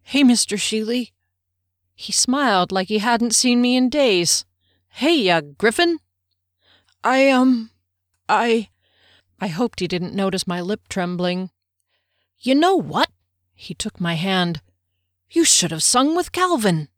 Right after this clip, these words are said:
I was so close to absolutely losing it. I looked down at the floor and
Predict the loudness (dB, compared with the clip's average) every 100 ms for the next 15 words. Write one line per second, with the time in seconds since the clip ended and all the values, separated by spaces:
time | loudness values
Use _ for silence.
0 | _ _ _ _ _ _ _ _ _ _
1 | _ 0 0 0 -2 0 0 2 2 2
2 | 0 -6 -6 0 0 0 -2 -4 -6 -4
3 | -4 -2 -2 -2 -2 -2 -2 -4 -6 -6
4 | -6 0 2 2 0 -4 -6 -6 -8 -10
5 | _ _ _ _ -2 -2 -2 -4 -2 0
6 | 0 -2 -8 -4 0 2 2 2 -2